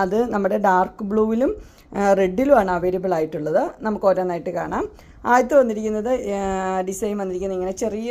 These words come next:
ചെറിയ ഡിസൈനാണ് കൊടുത്തിരിക്കുന്നത്. ഇതിൻ്റെ കളർ വന്നിരിക്കുന്നത് ഡാർക്ക് ബ്ലൂ ആണ്, പക്ഷേ അത് ബ്ലാക്കുമായിട്ട്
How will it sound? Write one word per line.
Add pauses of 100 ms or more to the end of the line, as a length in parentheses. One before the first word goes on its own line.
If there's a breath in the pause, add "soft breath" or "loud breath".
(120)
ചെറിയ (100)
ഡിസൈനാണ്
കൊടുത്തിരിക്കുന്നത്. (360 loud breath)
ഇതിൻ്റെ
കളർ
വന്നിരിക്കുന്നത് (100)
ഡാർക്ക്
ബ്ലൂ (120)
ആണ്,
പക്ഷേ
അത്
ബ്ലാക്കുമായിട്ട്